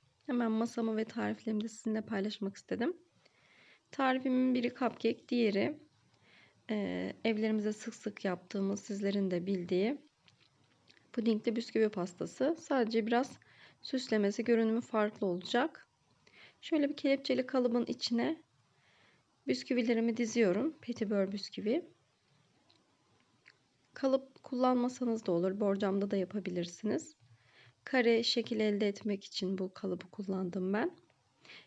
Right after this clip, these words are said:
Yine borcamda da yapıp keserek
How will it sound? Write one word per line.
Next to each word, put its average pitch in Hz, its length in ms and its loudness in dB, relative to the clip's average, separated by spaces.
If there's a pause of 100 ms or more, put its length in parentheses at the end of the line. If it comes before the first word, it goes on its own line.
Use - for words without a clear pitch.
(160)
Yine 247 220 0
borcamda 226 500 4
da 208 60 2
yapıp 202 500 0 (1040)
keserek 240 640 -2